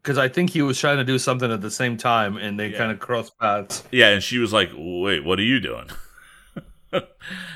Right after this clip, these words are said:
Speaker 2: Um, all right, so they go, "Well, okay, give me the ten pad. Well, let's check it out." And Miss Minute says,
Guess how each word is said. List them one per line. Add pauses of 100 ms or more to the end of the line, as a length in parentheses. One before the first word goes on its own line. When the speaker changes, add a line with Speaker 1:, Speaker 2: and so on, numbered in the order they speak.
(120)
Speaker 2:
Um,
all
right,
so
they
go,
"Well,
okay,
give
me
the
ten
pad.
Well,
let's
check
it
out." (1200)
And
Miss
Minute
says,